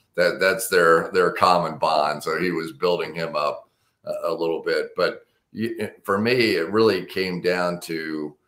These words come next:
how much of a transition period would it be without Bates, who's playing great, Jessie Bates playing great in Atlanta, Vonn Bell, who was sort of the enforcer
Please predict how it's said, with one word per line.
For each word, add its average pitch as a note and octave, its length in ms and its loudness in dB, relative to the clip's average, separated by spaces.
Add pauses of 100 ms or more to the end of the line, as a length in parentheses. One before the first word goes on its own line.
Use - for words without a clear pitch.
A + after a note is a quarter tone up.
(280)
how G#2+ 540 0
much G2+ 320 4
of F2+ 120 -4
a E2 100 -6
transition E2+ 760 -4
period D#2 440 -4
would D2+ 120 -4
it - 120 -12
be D#2+ 180 -6
without C#2+ 380 0
Bates, C#2+ 320 -4
who's C#2+ 180 -10
playing C#2 400 -4
great, D2+ 380 -2
Jessie C#2 340 -10
Bates C#2+ 320 -6
playing D2 320 -4
great C#2+ 260 -6
in C#2 60 -16
Atlanta, C#2+ 640 -6
Vonn D2 320 -2
Bell, D2 320 0
who D#2 80 -10
was C#2 220 -10
sort D#2+ 180 -2
of C#2 80 -6
the D2+ 140 -8
enforcer C#2+ 800 -6